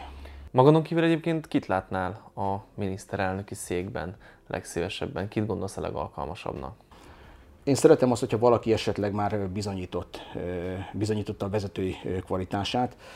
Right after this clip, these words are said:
Speaker 2: Ö, van olyan ember, aki,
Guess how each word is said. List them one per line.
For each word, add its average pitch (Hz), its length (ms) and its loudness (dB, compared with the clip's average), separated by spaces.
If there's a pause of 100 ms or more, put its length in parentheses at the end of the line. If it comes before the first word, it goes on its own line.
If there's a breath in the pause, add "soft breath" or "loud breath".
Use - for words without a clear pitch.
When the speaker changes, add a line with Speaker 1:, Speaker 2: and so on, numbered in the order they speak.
(520 loud breath)
Speaker 2:
Ö, 104 420 6 (440)
van 127 280 8
olyan 113 180 8
ember, 107 260 6
aki, 98 300 2